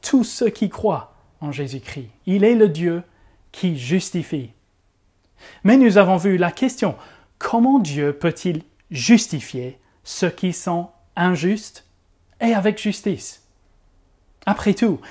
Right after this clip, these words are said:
il ne peut pas ignorer nos péchés, mais quelqu'un doit payer le prix pour nos péchés. Nous étions choqués de lire la merveille du verset vingt-cinq. Quel amour ! Le Fils de Dieu,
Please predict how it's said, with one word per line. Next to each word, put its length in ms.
il 140
ne 80
peut 220
pas 320
ignorer 500
nos 120
péchés, 380
mais 160
quelqu'un 520
doit 360
payer 420
le 180
prix 380
pour 180
nos 120
péchés. 420
Nous 180
étions 220
choqués 500
de 120
lire 300
la 120
merveille 560
du 100
verset 340
vingt-cinq. 600
Quel 300
amour ! 500
Le 160
Fils 460
de 140
Dieu, 360